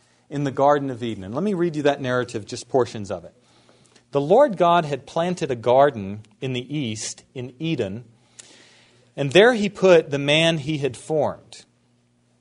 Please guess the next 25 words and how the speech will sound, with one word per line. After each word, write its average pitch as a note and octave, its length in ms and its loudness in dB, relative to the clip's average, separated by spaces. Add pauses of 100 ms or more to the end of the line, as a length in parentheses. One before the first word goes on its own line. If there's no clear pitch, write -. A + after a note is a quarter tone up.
(320)
And D3 120 -2
the D3+ 60 4
Lord F3 360 6
God F3 340 4
made C#3 220 -2
all D3+ 200 6
kinds E3 440 -4
of D3+ 100 -14
trees C#3 440 -6
grow C#3 280 2
out C#3 160 6
of D3+ 120 -4
the D#3 60 -10
ground, G#2+ 580 -4 (540)
trees F#3 440 2
that D#3 160 -2
were C3+ 140 -4
pleasing G3+ 600 0
to - 120 -4
the C3+ 200 -6
eye D#3+ 500 4
and A#2 220 -8
good E3 240 2
for - 180 -6
food. G#2+ 560 -6